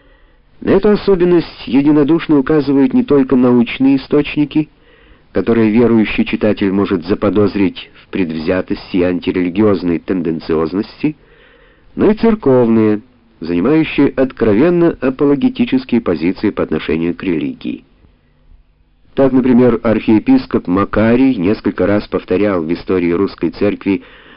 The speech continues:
мысль о привязанности наших предков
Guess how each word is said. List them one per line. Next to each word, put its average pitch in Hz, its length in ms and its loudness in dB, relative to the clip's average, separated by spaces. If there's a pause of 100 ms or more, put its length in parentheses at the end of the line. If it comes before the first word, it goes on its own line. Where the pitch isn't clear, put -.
(100)
мысль 131 600 2
о 123 120 0
привязанности 120 880 0
наших 110 420 -2
предков 160 800 -2